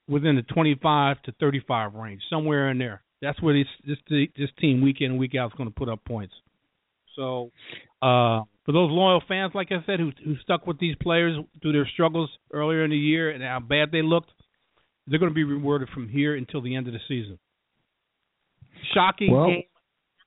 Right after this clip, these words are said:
Speaker 1: Marco Murray, in my opinion, I, I, I had called him as being the number one, in my opinion, in fantasy. Big.
Speaker 2: Wrong. Wrong again.
Speaker 1: Too far in my, uh, on my part. I, I, I mean, I'm shocked.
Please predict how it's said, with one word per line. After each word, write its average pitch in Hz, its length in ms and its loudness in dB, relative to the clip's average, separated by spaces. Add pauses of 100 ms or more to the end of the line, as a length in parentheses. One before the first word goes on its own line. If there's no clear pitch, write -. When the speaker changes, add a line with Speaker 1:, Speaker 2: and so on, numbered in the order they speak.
(100)
Speaker 1:
Marco 156 120 -20
Murray, 175 380 -6
in 147 120 -8
my 170 240 -6
opinion, 180 560 -6
I, 151 140 -6 (100)
I, 139 360 -10
I 131 100 -2
had 135 160 -6 (100)
called 151 280 0
him 143 200 0 (220)
as 131 160 -2
being 135 440 0
the 127 100 -6
number 131 220 0
one, 131 340 0 (400)
in 117 80 -4
my 131 200 2
opinion, 127 400 0
in 117 140 -6
fantasy. 139 520 -2 (800)
Big. 196 280 4 (340)
Speaker 2:
Wrong. 120 760 2 (160)
Wrong 117 420 0
again. 113 380 0 (840)
Speaker 1:
Too 175 200 -10
far 147 240 -8
in 127 120 -14
my, 139 340 -8
uh, 143 80 -4
on 131 140 2
my 127 160 4
part. 101 360 -4
I, 120 400 0 (160)
I, 127 60 0
I 131 80 4
mean, 127 220 -2
I'm 131 120 -2 (140)
shocked. 131 260 2